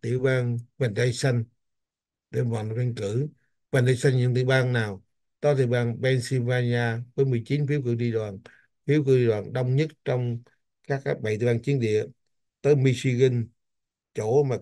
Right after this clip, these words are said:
cử tri chống đối ông Trump rất nặng trong thời gian Trump về đây nói, nói, nói chuyện và bị chống đối. Tại tiểu bang Wisconsin nữa, tiểu bang mà gần như ít có khi nào rơi vào tay của dân chủ, phần lớn nằm ở tay Cộng hòa.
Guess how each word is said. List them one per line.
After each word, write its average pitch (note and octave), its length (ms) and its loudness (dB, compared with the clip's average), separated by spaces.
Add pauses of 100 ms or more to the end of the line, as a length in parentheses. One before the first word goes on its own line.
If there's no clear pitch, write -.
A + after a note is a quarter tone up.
cử B2 180 -4
tri B2 280 0 (160)
chống C#3+ 220 0
đối C#3 100 4
ông C#3 200 2
Trump A#2+ 220 -2
rất B2 120 -6
nặng F#2+ 300 -6
trong A2+ 120 -6
thời G2+ 100 -6
gian A2 240 -6
Trump A#2 200 -6
về G2+ 80 -4
đây A2 140 -4
nói, B2 260 -6
nói, C3+ 120 -8 (400)
nói C3+ 200 0
chuyện G#2 240 -4
và G#2+ 60 -8
bị F#2+ 200 -12
chống A#2+ 160 -4
đối. B2+ 240 0 (500)
Tại G#2+ 140 -6
tiểu A2+ 80 -4
bang A#2+ 180 0
Wisconsin B2 760 0
nữa, A2+ 200 -4 (680)
tiểu B2+ 140 0
bang A#2 300 0
mà G#2 140 -8
gần G#2 300 -8
như A#2 300 0 (120)
ít F3 180 -4
có D#3 120 -4
khi B2+ 160 -2
nào G#2+ 400 -8 (420)
rơi B2+ 180 0
vào A2 120 -2
tay A#2 200 -2
của A#2 120 0 (840)
dân A#2 200 -2
chủ, A2+ 360 -6 (340)
phần G2+ 240 -10
lớn C#3 220 -2
nằm G#2+ 120 -4
ở F#2+ 80 -10
tay G#2 180 -6
Cộng G#2 140 -10
hòa. G#2 240 -14